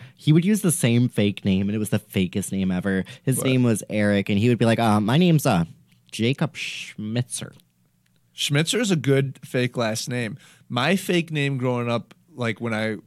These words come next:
Speaker 2: like, when I was, like, in high school and just, like, wanted a fake email and shit like that, Tyler Smith. Tyler Smith was always my fake name.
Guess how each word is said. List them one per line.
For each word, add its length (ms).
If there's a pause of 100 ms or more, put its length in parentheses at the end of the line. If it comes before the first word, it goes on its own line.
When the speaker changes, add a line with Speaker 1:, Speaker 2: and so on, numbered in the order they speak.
(160)
Speaker 2:
like, 180
when 100
I 100
was, 160
like, 180
in 180 (100)
high 140
school 280
and 60
just, 140
like, 100
wanted 240
a 40
fake 280
email 300
and 100
shit 140
like 120
that, 200 (320)
Tyler 320
Smith. 440 (840)
Tyler 260
Smith 300
was 100
always 220
my 120
fake 280
name. 260